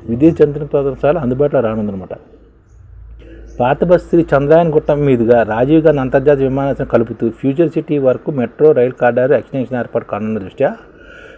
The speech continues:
కొత్తగా ఏర్పడిన జూ పార్కునకు రోడ్డు మార్గంతో పాటు మెట్రో రైలు సేవలు కూడా అందుబాటులోకి రా-, రావచ్చు అనమాట. ఔటర్ రింగ్ రోడ్డు అంటే ఓఆర్తో పాటు రీజనల్ రింగ్ రోడ్డు, ట్రిపుల్ ఆర్ తదితర అత్యంత సౌకర్యమైన రవాణా సౌకర్యాలు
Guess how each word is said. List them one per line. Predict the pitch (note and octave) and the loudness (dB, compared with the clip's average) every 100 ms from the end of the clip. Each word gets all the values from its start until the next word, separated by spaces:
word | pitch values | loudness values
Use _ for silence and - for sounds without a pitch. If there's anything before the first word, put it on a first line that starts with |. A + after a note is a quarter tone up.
| - | -10
కొత్తగా | - B2+ F3+ G3+ F#3+ | -2 -2 0 0 0
ఏర్పడిన | D#3 D#3+ D3+ | -2 -4 -4
జూ | B2 D3 | -4 -2
పార్కునకు | E3 D#3 - A2 G2+ G#2+ A2+ | 2 2 2 -6 -6 -6 -2
రోడ్డు | A2+ C#3+ D#3 | 2 0 0
మార్గంతో | D3 C#3 C#3 B2+ | -2 -2 -2 0
పాటు | C3 D3+ | 0 0
మెట్రో | G3+ B2+ A#2 D3 | 0 -2 2 2
రైలు | D3+ | 2
సేవలు | C#3 C3+ C3 | 2 0 2
కూడా | C#3+ D#3+ | 2 0
అందుబాటులోకి | B2 A#2+ B2+ C3+ D#3+ E3+ | 0 0 0 2 -2 -2
రా-, | - G#2+ - - A2 - | -6 -6 -6 -10 -8 -6
రావచ్చు | A2+ A2+ G#2 G#2 | -4 -2 -4 -4
అనమాట. | F#2+ D#2 - - - - - - - - C3 | -6 -10 -16 -18 -20 -18 -18 -18 -20 -6 -2
ఔటర్ | D#3 G#3+ | 0 2
రింగ్ | G3+ F#3 F3 | 0 -2 0
రోడ్డు | D#3 A#2 | 2 4
అంటే | B2+ A3 | 2 2
ఓఆర్తో | A#2+ C#3 D#3+ D#3+ D3 | 4 6 4 2 -2
పాటు | - C3 - | 0 0 0
రీజనల్ | A#2+ B2+ C#3+ D3+ | 2 2 4 2
రింగ్ | D3 D3 | 2 0
రోడ్డు, | B2+ G#2+ - | -2 -4 -4
ట్రిపుల్ | A#2+ C3 | -2 4
ఆర్ | C#3+ C3 B2+ B2 | 4 4 0 2
తదితర | B2 B2 B2 G#2+ - - - - | 2 2 2 0 -4 -16 -20 -10
అత్యంత | - - D3+ | -4 -2 -2
సౌకర్యమైన | - C3 B2+ D#3+ D3+ D3+ | 2 0 2 0 0 -2
రవాణా | A2+ A2+ C3+ C#3+ | -2 -2 -2 -2
సౌకర్యాలు | C3+ B2+ A#2+ A2 | -2 0 0 -2